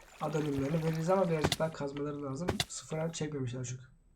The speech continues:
Ve kazmalarını vermeleri lazım. Şimdi slash T purg, purge nasıl okunuyorsa bilmiyorum. Yazdığımız zaman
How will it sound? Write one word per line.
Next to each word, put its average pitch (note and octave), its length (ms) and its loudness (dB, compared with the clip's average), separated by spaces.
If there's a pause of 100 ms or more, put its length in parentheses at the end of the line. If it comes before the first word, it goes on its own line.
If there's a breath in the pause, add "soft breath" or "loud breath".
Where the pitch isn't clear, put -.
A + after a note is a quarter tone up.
(1080 soft breath)
Ve F3 100 -2
kazmalarını D#3+ 680 2
vermeleri D3 500 0
lazım. C3+ 320 -2 (280)
Şimdi C3 140 -2
slash F3 400 4
T E3 360 6
purg, E3 440 -2 (760)
purge D#3 400 2
nasıl D#3 260 2
okunuyorsa C#3+ 560 -2
bilmiyorum. C#3+ 420 0 (800 loud breath)
Yazdığımız E3+ 400 4
zaman D3+ 320 -2